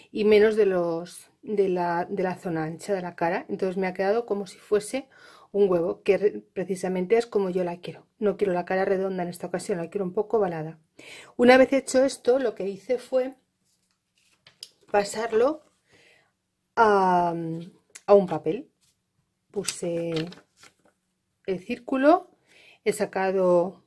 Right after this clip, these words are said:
una copia y lo que he hecho ha sido un dibujo. Y este dibujo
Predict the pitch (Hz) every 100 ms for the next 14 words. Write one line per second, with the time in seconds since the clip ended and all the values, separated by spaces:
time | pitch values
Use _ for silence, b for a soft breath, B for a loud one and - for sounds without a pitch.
0 | - 202 165 160 226 233 254 294 339 _
1 | _ 208 185 175 185 208 190 220 226 311
2 | b b b b 220 208 170 156 - 233
3 | - _ _ _ - - 202 196 196 208
4 | 214 247 - 277 339 -